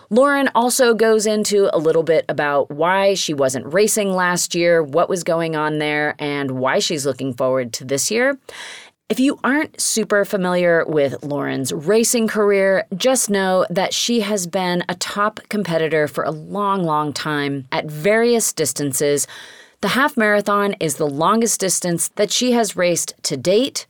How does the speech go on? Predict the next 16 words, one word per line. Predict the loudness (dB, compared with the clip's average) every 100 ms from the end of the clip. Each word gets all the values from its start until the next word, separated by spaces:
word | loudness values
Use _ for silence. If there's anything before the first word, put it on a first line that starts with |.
| _ _ _ _ _
but | -4 -4
stick | -4 -2 0
around | 0 0 0
till | 0
the | -2 -2
end. | -2 -2 0
You'll | 0
hear | 0 -2 -2 -2
how | -4 -4
that's | -2 -2 -2 -2
about | 0 0
to | -2
change | -4 -4 -2 -4 -6
pretty | -6 -4
soon | -4 -2 -4 -4
here. | -6 -4 -4 -6